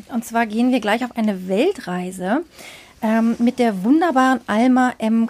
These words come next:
Kalin. Die habe ich vor ungefähr zwei Jahren kennengelernt, leider nicht mehr persönlich, denn sie lebt schon lange nicht mehr. Aber im tollen Aviva Verlag, ähm, ist das Buch, ähm,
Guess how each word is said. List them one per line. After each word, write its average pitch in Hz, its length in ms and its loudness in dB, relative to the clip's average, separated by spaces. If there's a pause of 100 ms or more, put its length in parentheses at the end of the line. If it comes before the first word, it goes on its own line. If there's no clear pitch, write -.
Kalin. 196 880 -2 (340)
Die 220 100 -4
habe 226 140 -2
ich - 120 -8
vor - 140 -6
ungefähr 240 320 -2
zwei 208 300 -2
Jahren 277 460 2 (380)
kennengelernt, 262 600 2
leider 202 200 0
nicht 214 140 -4
mehr 214 80 -2
persönlich, 214 420 -2
denn 214 140 -4
sie 208 80 -4
lebt 202 220 -6
schon 254 100 0
lange 240 240 2
nicht 269 180 2
mehr. 277 220 2 (480)
Aber 247 300 0
im 240 220 2
tollen 247 320 2
Aviva 254 340 2
Verlag, 277 520 0
ähm, 247 220 0
ist - 220 -8
das 240 160 -6
Buch, 269 400 -8 (1080)
ähm, 220 720 2